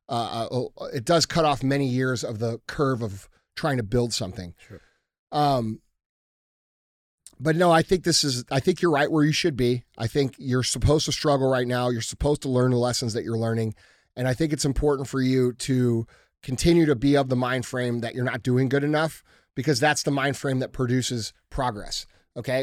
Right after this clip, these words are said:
Speaker 1: Where I'm at in life, which is a pretty good place, I still feel like I ain't shit.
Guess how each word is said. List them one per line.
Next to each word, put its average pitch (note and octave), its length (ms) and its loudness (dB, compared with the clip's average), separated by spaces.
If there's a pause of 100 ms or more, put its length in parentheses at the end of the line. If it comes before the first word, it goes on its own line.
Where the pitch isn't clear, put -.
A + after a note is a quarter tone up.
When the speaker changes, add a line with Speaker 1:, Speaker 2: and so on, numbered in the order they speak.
(140)
Speaker 1:
Where C#3 220 -2
I'm E3+ 160 2
at F3+ 160 2
in F#3+ 60 -2
life, F3 320 2
which D3 140 -2
is B2 100 -2
a B2+ 60 -2
pretty D3 220 -2
good C#3+ 200 2
place, D#3 400 0 (300)
I C3 100 -4
still D#3 260 2
feel D3 180 0
like C3+ 160 0
I A#2+ 60 -2
ain't A#2+ 160 -2
shit. - 320 -6